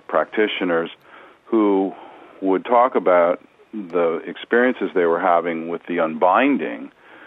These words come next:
of the energy centers and how oftentimes there was a sense of relief and pain, uh, and in, in quotes, letting go, uh,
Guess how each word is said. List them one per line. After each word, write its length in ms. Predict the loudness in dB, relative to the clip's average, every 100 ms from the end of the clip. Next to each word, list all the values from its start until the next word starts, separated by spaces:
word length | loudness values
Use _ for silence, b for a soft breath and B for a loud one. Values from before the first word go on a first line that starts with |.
| B B B B
of 200 | -6 -4
the 120 | 0
energy 440 | 0 0 -2 -6 -6
centers 560 | -4 -4 -2 -2 -2 -6 -12 -12
and 160 | -10
how 460 | -4 0 2 0 -4 _ _ _ -4
oftentimes 1080 | 2 2 2 -2 -4 -2 2 2 2 -2 -10 -18 B B B B B 0
there 200 | 2 4
was 380 | 4 4 2 0
a 320 | -2 -2 -6 -10 -20 -4
sense 200 | 0 0 0
of 160 | -2 -2
relief 580 | -8 -6 -2 0 0 -2 -8 -18 _ b b b b
and 180 | -12 -10
pain, 640 | -4 0 2 0 -2 -8 -16 b b b -8
uh, 240 | -2 -2 -2
and 320 | -4 -4 -8
in, 180 | -10 -12
in 160 | -14 -6
quotes, 300 | 0 0 -2
letting 460 | -2 0 2 0 -4
go, 580 | 2 4 4 4 0 -8 -16 B B B B B B
uh, 340 | -4 0 0